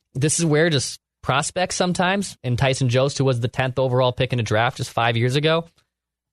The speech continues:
a lot of times they just don't pan out. And, and we're, we're kinda watching that, I think, with, with Tyson Jost of,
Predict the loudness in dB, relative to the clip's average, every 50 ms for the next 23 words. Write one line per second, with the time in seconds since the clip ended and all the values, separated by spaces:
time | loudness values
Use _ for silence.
0 | _ _ 0 2 2 2 2 2 0 0 2 2 2 2 2 0 0 0 0 2
1 | 2 2 2 2 2 0 -2 _ _ _ _ _ _ _ _ _ -6 -2 -2 0
2 | 0 2 2 2 0 0 -2 -2 -2 0 0 2 2 2 2 4 4 2 2 0
3 | 0 0 2 2 2 2 2 2 0 -2 -2 0 0 -2 -2 -2 -2 -2 -2 0
4 | 0 -2 0 0 0 0 2 2 2 2 2 0 0 0 2 2 0 -2